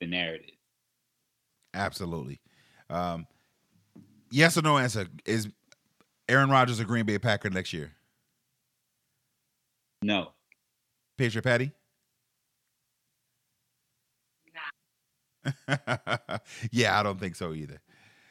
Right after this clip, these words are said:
Speaker 2: Well, as we move forward, we just wanna talk about the, with college getting ready to start,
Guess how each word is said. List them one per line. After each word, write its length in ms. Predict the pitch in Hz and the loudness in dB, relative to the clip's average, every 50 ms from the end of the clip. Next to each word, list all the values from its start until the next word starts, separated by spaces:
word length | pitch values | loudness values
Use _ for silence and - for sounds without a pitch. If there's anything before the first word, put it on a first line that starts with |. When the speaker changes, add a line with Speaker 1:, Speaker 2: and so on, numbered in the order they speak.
| _ - _ _ _ _ _ - | _ -20 _ _ _ _ _ 2
Speaker 2:
Well, 140 | 147 180 - | 2 4 8
as 240 | 190 226 254 220 214 | 8 8 8 8 6
we 140 | 226 233 220 | 2 2 2
move 300 | 208 208 214 208 175 - | 2 4 2 2 2 2
forward, 380 | - 180 180 185 185 180 160 | 0 2 4 4 4 4 2
we 60 | 170 | -2
just 220 | 190 175 240 226 214 | -2 -2 -2 -2 0
wanna 200 | 220 220 208 190 | 0 2 2 2
talk 260 | 160 214 208 202 - | 4 6 6 6 6
about 340 | 170 139 180 175 175 156 - | 4 4 6 6 6 4 2
the, 460 | 147 151 143 135 135 135 131 120 - _ - | -2 -2 -2 -2 -2 -4 -4 -6 -10 _ -4
with 200 | 131 135 123 - | -4 -4 -4 -4
college 580 | - 139 127 165 196 240 302 311 269 240 185 139 | -6 -4 0 4 6 6 6 6 4 2 0 2
getting 360 | 156 226 202 185 190 175 156 | 2 2 2 2 2 2 2
ready 240 | 175 180 180 170 156 | 2 2 2 2 2
to 140 | 127 107 | 0 -2
start, 520 | 104 - - - 135 123 110 101 90 - | -4 -4 -2 2 4 4 4 4 2 -2